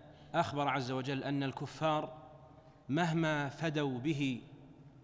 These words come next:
وقدموه من أجل أن يتقوا عذاب النار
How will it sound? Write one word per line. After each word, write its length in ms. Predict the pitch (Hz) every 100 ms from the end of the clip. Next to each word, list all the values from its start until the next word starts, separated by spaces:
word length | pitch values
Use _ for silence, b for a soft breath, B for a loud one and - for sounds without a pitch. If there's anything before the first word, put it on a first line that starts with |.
| - -
وقدموه 880 | 127 - 147 135 156 160 127 120 - - -
من 160 | 123 139
أجل 260 | 151 147 147
أن 160 | 139
يتقوا 600 | 143 151 - 147 143 135
عذاب 320 | 120 135 151
النار 360 | 139 139 151 165